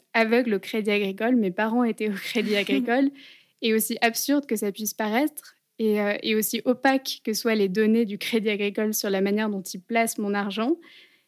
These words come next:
Speaker 1: je leur fais plus confiance qu'à une banque éthique,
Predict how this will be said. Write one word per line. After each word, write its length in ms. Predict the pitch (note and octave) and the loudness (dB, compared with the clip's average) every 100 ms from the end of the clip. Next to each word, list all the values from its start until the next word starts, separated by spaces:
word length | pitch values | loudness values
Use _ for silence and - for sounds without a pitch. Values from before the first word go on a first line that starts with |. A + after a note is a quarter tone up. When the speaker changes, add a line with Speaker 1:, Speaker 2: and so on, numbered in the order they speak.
| _ _ _ _ | _ _ _ _
Speaker 1:
je 140 | G#3+ A#3 | 0 4
leur 220 | A3 G#3+ | 4 2
fais 100 | A3+ | 0
plus 260 | - C#4+ C#4 | 0 -2 0
confiance 460 | B3 A3 C#4 D4+ | 0 2 2 2
qu'à 140 | - G#3+ | 0 0
une 160 | G#3 | 0
banque 360 | F#3+ A#3 A#3+ - | 0 0 0 -4
éthique, 600 | A#3+ G#3 - C4 C#4 - | -6 -6 -4 -4 -4 -14